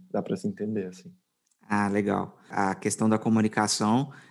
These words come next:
Speaker 2: como os ouvintes devem imaginar, eles, ah, os indígenas têm a sua própria linguagem, o seu próprio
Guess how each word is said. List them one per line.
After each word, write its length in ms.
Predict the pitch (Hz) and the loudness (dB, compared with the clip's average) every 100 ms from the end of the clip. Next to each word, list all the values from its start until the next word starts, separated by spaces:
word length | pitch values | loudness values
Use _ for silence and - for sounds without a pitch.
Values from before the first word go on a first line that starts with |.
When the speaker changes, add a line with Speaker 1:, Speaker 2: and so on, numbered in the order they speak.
| - - | -20 -6
Speaker 2:
como 200 | 110 104 | -2 2
os 100 | 101 | 4
ouvintes 560 | 104 95 98 92 - 90 | 4 4 2 0 -4 0
devem 280 | 98 95 | 2 4
imaginar, 600 | 101 101 104 113 101 120 | 2 2 2 0 2 2
eles, 340 | 127 104 - - | 2 0 -2 -2
ah, 200 | 95 92 | -2 -2
os 160 | 90 90 | -2 -2
indígenas 460 | 95 92 98 104 | -2 -2 -4 -4
têm 520 | - 98 110 104 92 92 | -2 0 2 2 0 -4
a 80 | 98 | -4
sua 180 | - 95 | -4 -2
própria 340 | 95 95 98 | -2 -2 0
linguagem, 520 | 95 92 92 101 104 | 0 0 2 0 0
o 40 | 95 | -2
seu 160 | 101 | -4
próprio 540 | 90 101 - 98 90 | -4 -6 -4 -4 -4